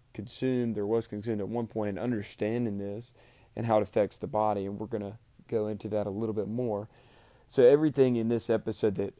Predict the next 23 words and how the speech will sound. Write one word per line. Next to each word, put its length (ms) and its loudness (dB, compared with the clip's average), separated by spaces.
I'm 320 2
sharing 680 0
is 680 0
regurgitated 1120 0
in 180 -6
a 60 -4
way 420 2
that 420 -4
I 520 -2
have 200 -14
taken 380 -2
pieces 460 -6
from 200 -4
everything, 540 0
and 80 -6
I, 200 -4
I 80 -4
wanna 220 -2
put 260 -4
this 180 -6
in 60 -2
a 60 -2
very 360 2